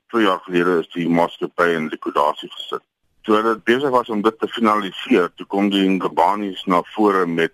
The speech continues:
aandelesertifikate wat na hulle mening aandui dat hulle in hulle persoonlike hoedanighede die eienaars van die bates is en nie die maatskappy. Met 'n bietjie nabetragting het hulle ges-, die, die kwotateur gesien, maar hierdie nuwe aandele,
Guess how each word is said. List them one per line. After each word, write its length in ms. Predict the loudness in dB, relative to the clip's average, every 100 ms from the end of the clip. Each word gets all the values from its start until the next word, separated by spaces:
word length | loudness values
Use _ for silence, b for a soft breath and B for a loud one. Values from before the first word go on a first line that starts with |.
| _
aandelesertifikate 1300 | -2 0 0 -2 -2 -8 -14 -16 -2 2 2 0 -8 -8 _ _ _ b b b _ -2
wat 220 | -2 0
na 240 | 0 2
hulle 180 | 2 0
mening 600 | 0 0 0 0 0 -2
aandui 400 | 0 0 2 0 2
dat 240 | 0 0
hulle 300 | -2 0 0
in 80 | 0
hulle 160 | -2 -4
persoonlike 600 | -4 -6 0 2 2 0
hoedanighede 960 | 2 2 2 0 -2 -6 -4 -2 -2 -6 _ _ -16
die 100 | -6
eienaars 460 | 0 2 2 -2 -4
van 160 | -4
die 80 | -4
bates 440 | 0 0 0 -4 -2 -4
is 140 | -2
en 100 | -4
nie 240 | 0 2 0 0
die 100 | 0
maatskappy. 800 | 2 0 -4 -10 -2 -2 -2 -8 -18 -20 _ _ -2
Met 220 | 0 0
'n 80 | -4
bietjie 200 | -2 2
nabetragting 840 | 4 2 0 -4 -2 -2 -2 -2 0
het 80 | 0
hulle 120 | -4
ges-, 380 | -6 -4 -2 -2 -4
die, 100 | -4
die 140 | -6
kwotateur 500 | -4 0 0 2 -2 -2
gesien, 440 | -10 -2 2 2 2
maar 160 | 0
hierdie 320 | 0 0 2
nuwe 320 | 4 4 2 2
aandele, 540 | 2 0 0 2 2